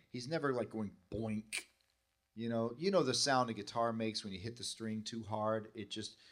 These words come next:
it's sort of like hitting a drum too hard. You knock all the tone out of it. And if, if good drummers know how to hit the drum and make the tone blossom out of the drum. If you hit the, hit it too hard, all you hear is the initial crack,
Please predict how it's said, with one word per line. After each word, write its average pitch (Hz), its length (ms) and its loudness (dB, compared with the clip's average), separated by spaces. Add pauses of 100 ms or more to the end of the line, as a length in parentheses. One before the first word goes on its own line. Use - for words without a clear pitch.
(120)
it's 110 140 -8
sort 156 220 4
of 143 60 6
like 127 180 4
hitting 131 300 2
a 131 40 2
drum 147 300 0
too 101 180 -8
hard. 95 240 -2
You 98 80 -8
knock 117 320 2
all 113 140 4
the 113 80 -4
tone 131 400 -2
out 87 180 -8
of 78 140 -14
it. 73 120 -18 (760)
And 110 300 -2
if, 117 220 -8
if 123 420 -14
good 147 160 0
drummers 123 440 0
know 117 140 -2
how 110 140 0
to 110 80 -2
hit 120 260 -6
the 110 60 -12
drum 117 460 2
and 101 120 -4
make 113 200 -4
the 101 80 -6
tone 123 440 -4
blossom 107 540 -4
out 98 160 -8
of 92 100 -16
the 95 60 -14
drum. 113 420 0 (220)
If 110 160 -8
you 110 140 -4 (280)
hit 151 360 -6
the, 131 60 -12 (100)
hit 139 180 -2
it 147 180 0
too 143 200 -4
hard, 151 400 0 (240)
all 139 160 6
you 131 100 2
hear 143 220 0
is 127 100 0
the 117 140 -4
initial 123 520 -2
crack, - 680 -2